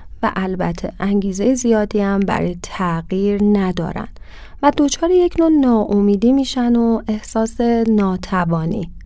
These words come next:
اینه که باید با همین شرایط زندگی کنیم، شرایط درستی برای ما به وجود نمیاد و ما هر چی تلاش می‌کنیم نمی‌تونیم خودمون رو با جامعه همسو کنیم.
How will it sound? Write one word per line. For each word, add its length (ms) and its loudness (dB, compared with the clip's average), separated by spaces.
اینه 220 6
که 200 4
باید 380 2
با 100 2
همین 460 2
شرایط 520 0
زندگی 540 0
کنیم، 520 2
شرایط 560 -2
درستی 440 0
برای 240 -2
ما 140 0
به 140 -4
وجود 320 -4
نمیاد 560 2
و 100 0
ما 120 0
هر 280 -4
چی 220 -8
تلاش 560 -4
می‌کنیم 540 0
نمی‌تونیم 380 2
خودمون 640 0
رو 100 -2
با 140 -2
جامعه 480 0
همسو 600 -6
کنیم. 400 -6